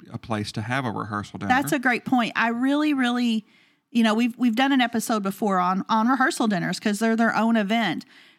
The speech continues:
Speaker 2: Um, I really recommend taking that master guest list and then going through that guest list and creating a sub list for rehearsal dinner and who all, who all from that major list is going to be at the rehearsal dinner.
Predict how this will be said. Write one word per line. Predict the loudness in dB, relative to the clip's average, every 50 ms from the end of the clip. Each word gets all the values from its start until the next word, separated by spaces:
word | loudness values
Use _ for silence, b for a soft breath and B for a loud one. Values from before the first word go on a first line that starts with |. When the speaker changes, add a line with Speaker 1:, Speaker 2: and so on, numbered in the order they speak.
| B B _ 0
Speaker 2:
Um, | 0 0 0 0
I | 0 0 0
really | 0 0 0 0 2 2 2
recommend | 2 2 2 2 2 4 4 4 4 4 2 2 2 2 0 0 -2 -4 -6
taking | -2 -2 -2 0 2 2 2 4
that | 4 4 2 0 -2
master | -2 0 0 0 -2 -4 -4 -6 -6 -4
guest | -2 -2 -2 -2 -2 -6 -8
list | -8 -6 -6 -6 -8 -8 -10 -12 -14 B B B B _
and | -4 -2 -2 0 -2
then | -2 -2 -2 -2
going | -2 -2 0 0 0 -2
through | -2 -2 -2 0
that | -2 -2 -2 -4
guest | -4 -4 -4 -4 -4 -4
list | -4 -4 -2 -2 -4 -6 -10 -14 b b b b b b b
and | -4 -4 -4
creating | -2 -2 0 0 0 0 0 0 0
a | -2 -2
sub | -2 -4 -2 0 0 0 0
list | -2 -4 -4 -4 -4 -6 -6
for | -6 -4 -4
rehearsal | -4 -2 -2 -2 -2 -2 -4 -6 -6
dinner | -6 -6 -8 -6 -8 -8 -10 b b b b b b b b
and | -4 -2 -2 2
who | 2 2 2 2
all, | 2 2 2 2 0 0 -2 -6 -10 _ _ _ _ _
who | -2 2 2
all | 4 4 2 0
from | 0 -2 0 2 2
that | 2 0 0 0
major | -2 -2 0 0 -2 -2 -2 -2
list | -2 -2 -2 -2 -4 -4 -8 -12 -16 _ _
is | -10 -10 -8 -6
going | -4 -4 -2 -2 -2 -4
to | -4 -4 -6
be | -4 -4 -4 -4 -4 -2
at | -4 -4 -4 -6
the | -6 -4
rehearsal | -4 -2 -2 -2 -4 -4 -6 -8
dinner. | -8 -6 -8 -8 -10 -10 -12